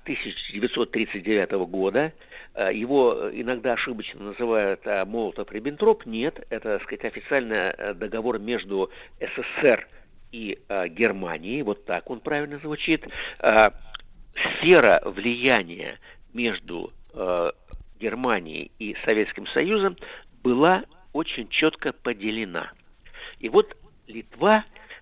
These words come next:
была отдана Гитлером э, на, э, сказать, усмотрение товарища Сталина. Ну и товарищ Сталин, э, сразу же, э, понял, что это блестящий шанс, э,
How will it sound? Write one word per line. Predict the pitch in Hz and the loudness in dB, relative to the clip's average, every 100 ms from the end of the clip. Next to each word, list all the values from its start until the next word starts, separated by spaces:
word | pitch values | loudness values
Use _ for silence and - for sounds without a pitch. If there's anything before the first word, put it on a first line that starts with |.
| - | -4
была | - 131 113 92 139 - - - | 6 8 8 6 0 -12 -10 2
отдана | 156 101 85 85 85 80 | 2 2 -2 -6 -6 -8
Гитлером | 92 101 - 110 143 185 - - - - - _ - - | -8 -6 -4 0 0 -2 -8 -20 -20 -20 -20 _ -20 -14
э, | 120 110 110 113 - - | -2 4 6 4 2 -8
на, | 113 143 170 220 - - - - | -4 0 2 0 -8 -20 -14 -4
э, | 110 107 | -2 -2
сказать, | - 113 - - - - | -6 -10 -10 -14 -14 -12
усмотрение | 156 - 139 123 110 110 107 151 165 170 - - - | -12 -6 -4 -4 -4 -4 -4 -4 -4 -6 -14 -20 -14
товарища | 110 104 143 - - - | -8 -4 -4 -4 -8 -10
Сталина. | - 95 87 60 - - - - _ | -8 -8 -8 -14 -16 -18 -20 -20 _
Ну | 180 | -4
и | 202 | 2
товарищ | 202 214 202 - | 6 8 6 4
Сталин, | - 220 196 165 - - - - | 4 6 6 2 -6 -20 -16 -4
э, | 117 110 - | -2 -2 0
сразу | 156 190 165 | 4 4 4
же, | 131 127 117 | 4 4 4
э, | - 107 | 0 -2
понял, | - - 185 151 | -2 -2 0 0
что | 117 - 113 | -4 -2 -2
это | 113 | -2
блестящий | 98 101 127 - 175 151 - 123 | -4 -2 -4 -2 0 0 0 -2
шанс, | - 151 113 - - - - - | 2 2 0 -4 -16 -20 -20 -10
э, | 98 95 | -4 -4